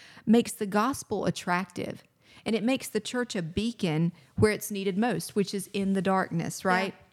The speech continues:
Speaker 1: So thirty-five hundred years later,
Speaker 2: Mm-hmm.
Speaker 1: these teachings of Leviticus nineteen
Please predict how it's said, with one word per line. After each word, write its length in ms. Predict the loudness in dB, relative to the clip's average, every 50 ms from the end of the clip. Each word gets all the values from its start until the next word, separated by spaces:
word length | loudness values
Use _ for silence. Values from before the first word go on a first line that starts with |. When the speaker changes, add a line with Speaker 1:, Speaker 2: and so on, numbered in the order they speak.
| _ -20 -20 -20 -16 -12
Speaker 1:
So 340 | -8 -4 -2 -2 -2 -2 -6 -10 -18 _ _ _ _
thirty-five 720 | 2 4 4 4 4 2 -2 -2 -2 -2 0 0 0 0 -2
hundred 540 | -4 0 0 0 0 2 2 0 0 2 2
years 300 | 2 2 2 2 0 0
later, 600 | 0 0 0 0 0 0 -2 -2 -4 -4 -6 -8 _ _ _ _ -10
Speaker 2:
Mm-hmm. 180 | -8 -6 -4 -2
Speaker 1:
these 220 | -2 -2 -2 -4
teachings 540 | -4 -4 -2 -2 -2 0 2 2 2 2 2
of 140 | 0 -2 -2
Leviticus 560 | 0 0 0 0 -2 -2 0 -2 -2 -2 -2
nineteen 800 | -2 -2 -2 -4 -6 -6 -4 0 0 2 2 2 2 0 0